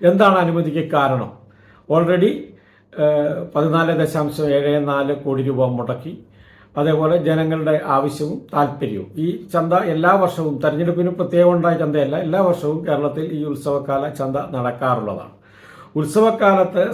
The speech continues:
സാധാരണക്കാർക്ക് ലഭിക്കുന്ന ആനുകൂല്യം മുടക്കാനുള്ള കോൺഗ്രസ് ബി ജെ പി സംയുക്ത നീക്കത്തിന് കോടതി വിധി തിരിച്ചടിയായി. ഉത്സവ ചന്തകൾക്ക് അനുമതി നിഷേധിച്ച തെരഞ്ഞെടുപ്പ് കമ്മീഷൻ നടപടി റദ്ദാക്കണമെന്നാവശ്യപ്പെട്ട് കൺസ്യൂമർ ഫെഡ്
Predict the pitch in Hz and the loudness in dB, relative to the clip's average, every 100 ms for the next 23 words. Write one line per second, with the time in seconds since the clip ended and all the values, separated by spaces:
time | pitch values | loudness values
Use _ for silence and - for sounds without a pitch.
0 | - 156 151 180 185 180 180 175 185 170 | -2 0 2 2 0 0 0 0 -2 -2
1 | 160 156 160 160 151 165 170 170 170 147 | -2 -2 0 0 0 0 0 2 0 0
2 | 143 151 - 156 151 165 175 - 151 180 | 0 0 2 0 2 2 0 0 -2 0
3 | 175 175 - 147 156 180 175 160 165 165 | 0 -2 -4 -4 0 0 0 -2 -4 -2
4 | 156 175 202 185 160 156 156 147 139 - | 0 0 0 0 0 0 -2 -2 -2 -4
5 | - 156 151 151 143 131 143 143 131 135 | -2 -2 0 -2 -2 -4 -6 -6 -4 -4
6 | 120 92 80 - _ _ - - - 151 | -4 -6 -10 -18 _ _ -20 -20 -8 -4
7 | 160 196 202 196 196 175 165 160 180 175 | -2 2 0 2 0 2 0 0 2 2
8 | 170 156 165 185 180 165 - 156 151 160 | 2 0 0 0 0 -2 -4 -4 -2 0
9 | 170 151 151 170 170 170 170 160 156 160 | 2 0 0 -2 -2 0 -2 -2 -6 -4
10 | 151 147 147 147 147 143 180 165 175 147 | -2 0 0 0 0 0 2 2 0 -2
11 | 147 147 139 143 151 139 127 160 175 160 | -2 -2 -2 -2 -4 -4 -4 -4 -4 -4
12 | 143 139 170 170 175 170 156 151 | -4 -4 -4 0 0 -2 -6 -6